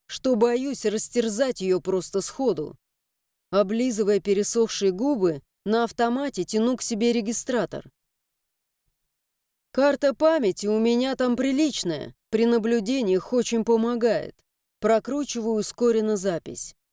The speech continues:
и, поперхнувшись, прокашливаюсь, не веря своим глазам.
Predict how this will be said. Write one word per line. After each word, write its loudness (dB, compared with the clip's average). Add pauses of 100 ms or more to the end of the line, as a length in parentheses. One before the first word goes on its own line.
(160)
и, 2
поперхнувшись, -2 (220)
прокашливаюсь, -2 (240)
не 4
веря 2
своим 2
глазам. 0